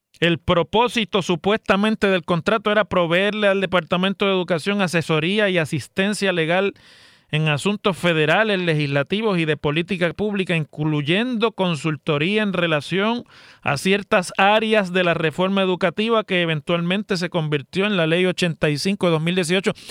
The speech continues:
que hay que decir, esto no es una ley que se aprobó y todo el mundo aplaudió, esto es una ley que hubo que contra viento y marea y con sangre prácticamente imponer, porque tiene mucha oposición,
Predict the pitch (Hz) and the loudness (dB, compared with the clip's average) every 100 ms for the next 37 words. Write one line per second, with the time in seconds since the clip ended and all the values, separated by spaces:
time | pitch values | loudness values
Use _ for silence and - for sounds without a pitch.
0 | - - - 151 196 208 165 220 196 - | -18 -8 0 2 2 2 2 0 -2 0
1 | 175 214 240 185 190 196 175 156 - - | 0 2 0 2 0 0 -2 -2 -8 -20
2 | _ _ - - 175 156 156 147 147 196 | _ _ -8 0 0 2 2 2 2 4
3 | 214 180 165 170 185 185 160 156 202 185 | 2 2 0 0 0 -2 0 0 -2 -2
4 | 202 208 196 226 190 180 208 233 - _ | 0 2 2 2 2 2 4 2 0 _
5 | _ _ - 185 - 202 180 190 185 185 | _ _ 0 0 2 0 2 4 4 4
6 | 240 277 269 233 220 240 240 214 - 196 | 0 0 0 2 4 4 4 2 2 0
7 | 170 147 - 233 302 254 185 135 - _ | 0 -2 2 4 4 2 -2 -4 -10 _
8 | _ - 214 220 - 202 196 196 160 - | _ 2 4 4 2 2 4 2 0 -4
9 | - - _ - 208 - 208 190 240 202 | -16 -18 _ 0 0 4 2 4 4 4
10 | 190 - 170 - 233 247 196 180 311 349 | 2 2 0 0 2 2 2 2 2 0
11 | 202 175 156 156 139 147 247 277 | 2 2 2 0 -2 0 0 -2